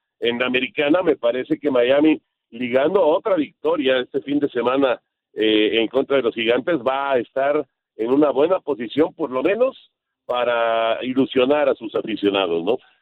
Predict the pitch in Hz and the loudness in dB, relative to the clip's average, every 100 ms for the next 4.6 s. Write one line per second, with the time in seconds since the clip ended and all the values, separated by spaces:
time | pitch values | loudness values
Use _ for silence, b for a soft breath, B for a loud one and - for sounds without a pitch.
0 | - 156 170 - _ - 151 156 190 - | -4 0 0 -4 _ -4 -2 0 0 -2
1 | 147 120 - _ _ - 175 440 - - | -4 -4 -6 _ _ -4 -4 -2 -4 -2
2 | 415 - 415 285 - 185 165 - 147 127 | -4 0 -2 -2 -4 -2 -2 0 -2 -2
3 | 110 _ _ _ _ - 170 214 - 185 | -8 _ _ _ _ -4 0 0 0 -6
4 | 160 - 240 196 196 | -6 -2 2 2 2